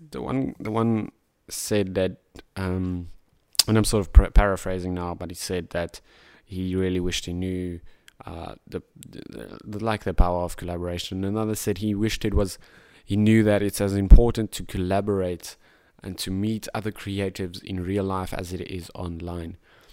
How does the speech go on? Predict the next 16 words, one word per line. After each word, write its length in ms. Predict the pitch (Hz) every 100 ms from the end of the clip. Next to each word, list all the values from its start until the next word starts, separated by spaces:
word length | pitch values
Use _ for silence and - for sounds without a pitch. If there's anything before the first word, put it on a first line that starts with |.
| - _ - - - - 101
uh, 60 |
which 220 | 117 123
is, 380 | 107 95 - - _ _ _ _ _ _ _ _ _ _
uh, 260 | 98 92 87
smack 520 | - - - 104 85 -
bang 400 | 95 92 95 92
right 300 | 95 95 95
on 240 | 95 90
there, 280 | 87 85 82 - _ _ _ -
which 320 | 95 - -
is 140 | 98 -
something 360 | 98 92 95
I 120 | 95
believe 340 | 87 87 92 92
in. 220 | 90 85 - - _ _ _ _ _ _ - - -
Uh, 420 | 98 92 95